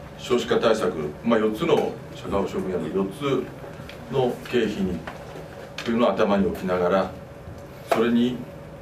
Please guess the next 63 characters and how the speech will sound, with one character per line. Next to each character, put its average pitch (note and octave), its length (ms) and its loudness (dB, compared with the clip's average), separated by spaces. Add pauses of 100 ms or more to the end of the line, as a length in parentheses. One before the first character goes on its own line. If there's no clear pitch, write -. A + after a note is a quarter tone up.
(320)
対 G2+ 180 2
応 G2+ 80 2
す - 120 -2
る A2+ 120 0
財 F2+ 220 4
源 F2 200 2 (440)
と A2 60 2
は G#2 60 6
い G2 40 2
か A2 120 4
に G2+ 80 2
あ F#2 40 6
る F2 120 2
べ D#2+ 80 -2
き D#2 80 -4
か - 120 -6
と、 - 140 -10
も G2+ 100 0
う - 40 0
そ D#3+ 100 0
う D#3 40 2
い D#3 60 2
う - 20 0
こ D#3+ 80 -6
と A2+ 120 0
に A2+ 80 4
限 - 260 -2
ら F3+ 100 4
れ F3+ 80 4
た - 80 0
よ F2+ 80 6
う - 40 2
な - 200 -2 (260)
気 F2 60 -4
が D#2+ 80 -4
い D2+ 40 -6 (140)
た - 100 0
し - 60 -6
て - 80 -8
お E2 40 -2
り D#2+ 80 -4
ま D2+ 100 -2
す。 - 120 -10 (1700)
ご C3 120 0
承 D3+ 180 2
知 D3 40 2
の D#3 160 2
通 D#3 200 4
り、 G#2 240 4 (600)
こ C#3 80 -2
の D3 280 8 (380)
社 - 160 -2
会 C#3+ 100 4
保 C#3 80 4
障 D3+ 160 2
分 D3 160 4
野 A#2 80 4
っ G2 40 4
て - 80 -4
い - 20 -2
う G2 40 2
の F2+ 120 2
は、 E2+ 60 -2